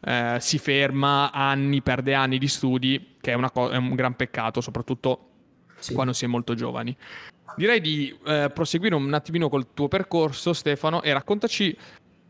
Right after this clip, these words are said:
Speaker 1: il passaggio, quindi dalle superiori, finite il diploma, tutto quanto, bellissimo, si sboccia, va, eh, quello che è.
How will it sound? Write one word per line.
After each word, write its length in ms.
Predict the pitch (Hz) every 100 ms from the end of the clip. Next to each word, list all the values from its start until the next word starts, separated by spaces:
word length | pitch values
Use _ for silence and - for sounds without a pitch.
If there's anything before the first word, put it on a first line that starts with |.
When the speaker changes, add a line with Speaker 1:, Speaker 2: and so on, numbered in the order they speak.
| _ -
Speaker 1:
il 140 | 156
passaggio, 520 | 214 196 151 143 143
quindi 200 | - 131
dalle 180 | 127 151
superiori, 680 | 185 202 156 135 135 143 160 -
finite 320 | - 135 123 123
il 140 | 123
diploma, 560 | 156 190 160 135 127 127
tutto 260 | 135 180
quanto, 280 | 165 127 127
bellissimo, 600 | 131 175 185 139 - 123
si 100 | 131
sboccia, 560 | 131 156 151 131 - 123
va, 280 | 139 185 -
eh, 180 | 135 -
quello 180 | 151
che 120 | 160 220
è. 160 | 233